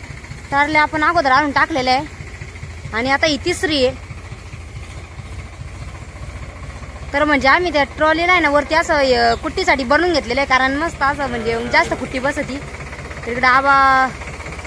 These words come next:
घेऊन आणले खेप आता तिसरी. आणि एक तर थोडीशी म्हणजे जागा इथं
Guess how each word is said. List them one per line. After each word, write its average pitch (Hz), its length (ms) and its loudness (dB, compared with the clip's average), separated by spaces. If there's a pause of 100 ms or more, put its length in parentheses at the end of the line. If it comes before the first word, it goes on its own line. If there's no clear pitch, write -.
(180)
घेऊन 240 200 2
आणले 311 320 6
खेप 240 220 0
आता 226 240 2
तिसरी. 285 320 0 (1500)
आणि 262 160 2
एक 320 140 2
तर 339 60 4
थोडीशी 277 340 2
म्हणजे 247 220 4
जागा 277 320 8
इथं 262 540 6